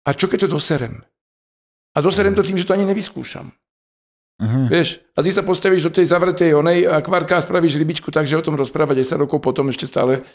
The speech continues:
Speaker 1: podstatná časť populácie.
Speaker 2: No lebo som od toho nič neočakával, vieš, že to je to, že, eh, eh, to je podobné, ak, ja neviem, vieš, že, eh, aj teraz, vieš, že veľa ľudí si my-, vieš, že dojdem do toho ringu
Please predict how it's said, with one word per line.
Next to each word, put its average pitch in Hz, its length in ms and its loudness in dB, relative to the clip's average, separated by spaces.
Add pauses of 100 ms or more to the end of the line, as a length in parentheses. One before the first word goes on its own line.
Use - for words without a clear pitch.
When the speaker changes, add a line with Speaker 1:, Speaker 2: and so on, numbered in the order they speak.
(220)
Speaker 1:
podstatná 131 480 0
časť 123 220 -2
populácie. 110 520 -8
Speaker 2:
No 110 100 2
lebo 113 180 2
som 110 180 0
od 110 80 2
toho 110 160 2
nič 113 160 2
neočakával, 92 720 0
vieš, 92 180 2
že 92 120 0
to 98 120 0
je 98 120 2
to, 101 160 0 (560)
že, 98 140 0 (120)
eh, 101 400 0 (1000)
eh, 101 280 0 (1040)
to - 80 -6
je 104 120 2
podobné, 110 580 0
ak, 104 160 -4 (380)
ja 110 200 2
neviem, 107 300 2
vieš, 101 180 2
že, 107 200 2
eh, 98 220 -4 (760)
aj 98 120 0
teraz, 120 460 0 (100)
vieš, 101 300 0
že 101 100 2
veľa 107 240 2
ľudí 110 300 2
si - 180 0
my-, 104 320 0
vieš, 98 200 2
že 104 80 2
dojdem 110 260 2
do 117 120 2
toho 131 200 2
ringu 131 480 2